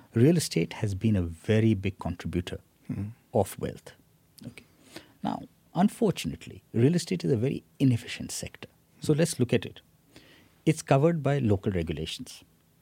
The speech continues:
Speaker 1: right? So you have to deal with a lot of, uh, local stuff. It is not an easy sector to play in. So if you look at fixed price contracts,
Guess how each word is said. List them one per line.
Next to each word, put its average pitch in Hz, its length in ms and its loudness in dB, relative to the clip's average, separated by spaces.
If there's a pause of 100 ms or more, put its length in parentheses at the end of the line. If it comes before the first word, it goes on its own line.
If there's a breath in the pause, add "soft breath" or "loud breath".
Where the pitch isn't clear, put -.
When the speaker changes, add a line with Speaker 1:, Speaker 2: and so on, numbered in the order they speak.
(300)
Speaker 1:
right? 120 160 -8
So - 140 2
you 104 60 6
have 101 80 2
to - 80 -6
deal 107 180 4
with 107 140 -2
a 101 40 4
lot 98 380 2
of, - 280 -6 (440)
uh, 87 200 -4 (240)
local 107 420 2
stuff. - 420 -16 (1080 soft breath)
It 160 160 4
is 160 80 4
not 156 240 2
an 180 160 0
easy 131 260 4
sector - 360 -2
to - 120 -8
play 92 240 0
in. 78 200 -4
So - 200 0
if 147 200 0
you 160 80 4
look 127 320 2 (100)
at 117 360 0 (600 soft breath)
fixed - 360 0
price 120 220 -2
contracts, - 560 -10